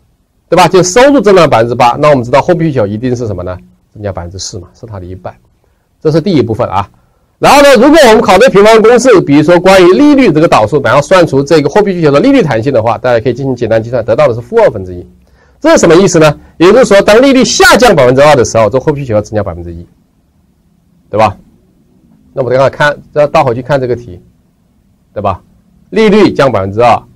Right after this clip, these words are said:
，G D P收入增长百分之八，你把这两个事情合在一起，利率降百分之二的话，会造成货币需求增加百分之一；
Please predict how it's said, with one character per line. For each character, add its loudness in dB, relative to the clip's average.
，G -6
D -2
P -6
收 2
入 2
增 -4
长 0
百 -4
分 -8
之 -6
八， -2
你 -12
把 -2
这 -2
两 2
个 -2
事 -10
情 0
合 -4
在 2
一 2
起， -12
利 -4
率 -2
降 2
百 2
分 2
之 4
二 4
的 4
话， 2
会 0
造 2
成 0
货 -4
币 -8
需 0
求 0
增 -4
加 2
百 -2
分 -6
之 -6
一； -2